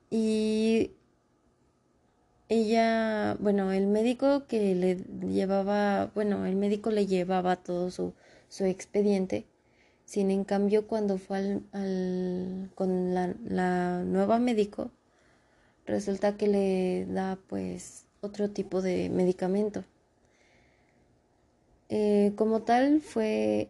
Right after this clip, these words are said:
esa parte una iatrogenia junto con una negligencia, porque la médico no recibió su expediente ni mucho menos el,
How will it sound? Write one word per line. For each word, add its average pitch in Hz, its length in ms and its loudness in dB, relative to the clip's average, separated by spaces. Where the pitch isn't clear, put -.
esa 208 340 -4
parte 208 460 -2
una 202 260 2
iatrogenia 196 840 -2
junto 190 260 -4
con 190 240 0
una 196 440 0
negligencia, 185 880 -2
porque 202 360 -2
la 202 160 2
médico 214 460 0
no 196 160 -2
recibió 190 720 -2
su - 200 -6
expediente 185 720 -2
ni 185 260 -2
mucho 180 380 -4
menos 185 480 -2
el, 185 200 -6